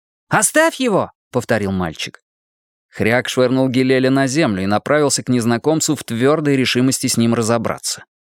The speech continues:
Но не успел сделать и пары шагов, как получил мощный удар кулаком в лицо и с плачем покатился по земле, держась за нос. "Мой нос!" хныкал он. "Ты мне нос разбил!"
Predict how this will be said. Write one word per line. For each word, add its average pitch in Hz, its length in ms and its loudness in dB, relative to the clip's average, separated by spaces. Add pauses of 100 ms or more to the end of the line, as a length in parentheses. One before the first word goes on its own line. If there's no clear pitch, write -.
(440)
Но 175 220 2
не 190 100 4
успел 175 340 2
сделать 156 420 0
и 139 160 -4
пары 180 260 0
шагов, 156 560 -2
как - 200 -6
получил 143 380 2
мощный 151 500 2
удар 139 220 2
кулаком 139 460 0
в 113 40 -4
лицо 117 460 0 (300)
и 185 140 2
с - 100 0
плачем 143 520 0
покатился - 540 -2
по 135 140 -2
земле, 113 380 2
держась 104 400 0
за 117 160 0
нос. 90 340 -4 (720)
"Мой 269 440 6
нос!" 339 680 4 (240)
хныкал 139 480 0
он. 120 240 0
"Ты 311 120 6
мне 349 320 2
нос 392 420 2
разбил!" 311 640 2